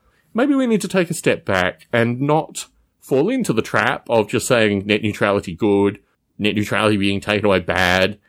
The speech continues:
How about everything bad? Why can't we start saying this whole thing is bad?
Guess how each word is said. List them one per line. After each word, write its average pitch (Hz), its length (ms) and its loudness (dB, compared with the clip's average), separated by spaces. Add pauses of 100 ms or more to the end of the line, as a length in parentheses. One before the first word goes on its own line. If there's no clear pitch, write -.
(160)
How 311 100 -2
about 285 200 0
everything 170 400 0
bad? 104 520 -4 (320)
Why 240 460 2
can't 214 240 0
we 190 80 0
start 180 340 0
saying 170 240 2
this 170 120 0
whole 214 160 2
thing 277 220 0
is 160 120 2
bad? - 480 -4